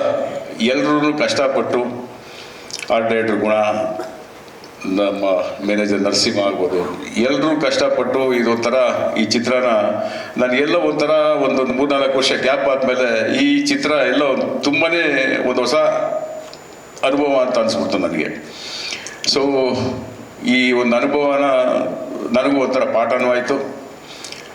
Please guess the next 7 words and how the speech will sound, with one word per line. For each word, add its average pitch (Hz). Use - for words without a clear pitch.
ಎರಡನೇದು 131
ಒಂಥರ 139
ಎಂಜಾಯ್ 127
ಮಾಡಿದೆ 95
ನಾನು 76
ಅದನ್ನು. 69
So 120